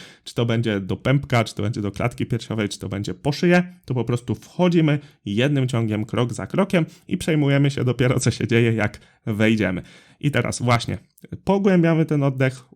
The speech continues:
staramy się uspokoić i przez te pierwsze paręnaście, parędziesiąt sekund będzie nam po prostu bardzo zimno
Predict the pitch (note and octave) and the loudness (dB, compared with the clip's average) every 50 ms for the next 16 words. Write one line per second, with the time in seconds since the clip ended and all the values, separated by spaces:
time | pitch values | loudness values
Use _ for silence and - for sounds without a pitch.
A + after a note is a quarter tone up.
0 | _ _ - - - - - A2 A#2 G#2+ G#2+ G#2+ - - G2+ G2 F#2+ F2+ - - | _ _ -20 -16 -10 -6 -4 -4 -2 -2 -4 -4 -6 -6 -6 -6 -6 -6 -8 -4
1 | - C#3+ F3+ G3+ - - - E3 E3 E3+ D#3 D#3+ D#3 D3+ D3+ D3+ - - - - | 0 2 2 2 2 0 0 -2 0 2 4 4 6 6 4 2 0 -6 -18 -20
2 | - - - _ - - - B2+ B2+ B2+ A#2+ B2+ - B2+ A#2 A#2 - - A#2 A2+ | -20 -20 -20 _ -8 -4 -2 -2 0 -2 -4 -4 -4 -4 -4 -4 -4 -6 -6 -6
3 | - A#2+ C3 C#3 C#3 - C3 A#2 - - A#2+ B2 B2+ C3+ C3+ C3+ C3 B2+ - - | -4 -4 -4 -4 -4 -4 -4 -4 -4 -2 -2 0 2 2 2 2 0 -2 -2 -4
4 | - G#2 - - - A2 C3 D3 C#3 B2+ B2+ B2 - A#2 A2+ - A2 G2+ - D#3 | -8 -8 -8 -6 -4 -2 0 0 2 2 0 0 0 -4 -4 -4 -4 -4 -2 -2
5 | E3+ A3 A3 A3 G3 F#3 F#3 F3+ F3 E3+ D#3+ D#3 E3 E3 - C3 - B2 B2 - | -2 -2 -2 -4 -4 -4 -2 -2 -2 0 0 0 0 0 -2 -2 -2 -2 -2 0
6 | - B2 A2+ A2 - - G#2+ B2+ C3+ B2 A#2 G#2+ G2 G2 G#2+ A2 G2+ G2+ B2 F#3+ | 0 -2 -2 -2 -2 -2 -2 0 0 -2 -2 -2 -2 0 0 -2 0 2 2 0
7 | A#3 | 0